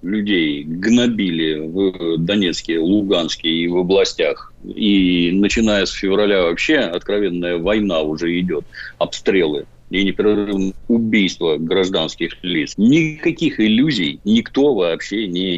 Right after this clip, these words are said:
испытывает. Все дружно хотят, чтобы это прекратилось. Прекратить это могут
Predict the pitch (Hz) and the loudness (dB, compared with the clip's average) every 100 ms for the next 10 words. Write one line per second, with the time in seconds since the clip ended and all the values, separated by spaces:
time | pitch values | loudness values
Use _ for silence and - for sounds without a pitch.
0 | 98 85 - 78 73 - - - 107 87 | -4 -4 -4 -4 -4 -6 -4 0 2 4
1 | 107 151 131 90 92 110 113 - 78 87 | 4 4 4 -2 -4 0 0 -2 -2 0
2 | 98 90 - 82 - 90 85 87 73 69 | 0 -2 -4 -6 -2 -4 -2 -4 -4 -6
3 | - - - - - 110 120 135 131 170 | -12 -16 -18 -12 -4 -2 0 -2 0 -2
4 | 113 - 98 92 76 73 | -4 -4 -6 -4 -4 -6